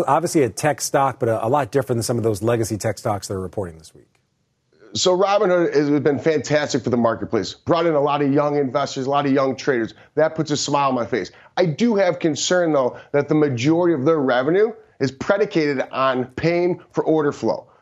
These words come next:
Speaker 2: That payment for order flow is really being scrutinized and examined right now by the S E C. So if that's your main line of business, Frank,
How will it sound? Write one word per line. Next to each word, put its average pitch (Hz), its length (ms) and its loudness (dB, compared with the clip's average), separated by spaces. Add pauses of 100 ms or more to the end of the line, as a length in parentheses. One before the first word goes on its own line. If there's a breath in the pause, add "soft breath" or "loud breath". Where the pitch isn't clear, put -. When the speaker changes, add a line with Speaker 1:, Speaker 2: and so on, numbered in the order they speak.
Speaker 2:
That 185 180 0
payment 233 240 2
for 170 100 -4
order 147 280 0
flow 208 160 0
is 143 120 0
really 170 140 4
being 151 220 0
scrutinized 175 720 0
and 131 80 2
examined 131 400 0
right 165 120 0
now 165 200 0
by 147 140 0
the 139 120 2
S 143 180 -2
E 139 80 2
C. 165 360 0 (160 loud breath)
So - 140 -2
if 147 40 -2
that's 254 240 2
your 226 80 4
main 208 260 2
line 185 220 2
of 127 160 -2
business, 160 340 2
Frank, 120 320 -2